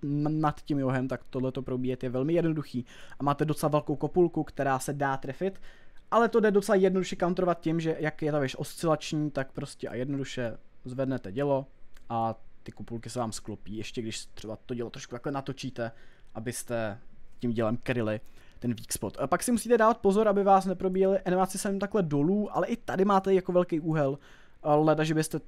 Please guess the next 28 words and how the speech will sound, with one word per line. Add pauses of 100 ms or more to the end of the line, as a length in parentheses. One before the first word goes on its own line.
(140)
to
zvedli
fakt
jako
až
úplně
moc
nahoru,
což
je
pak,
eh, (380)
samozřejmě (140)
tady
vás
probijou. (420)
Takže
je
třeba
vychytat,
eh, (460)
je
třeba,
je
potřeba
se
naučit
ten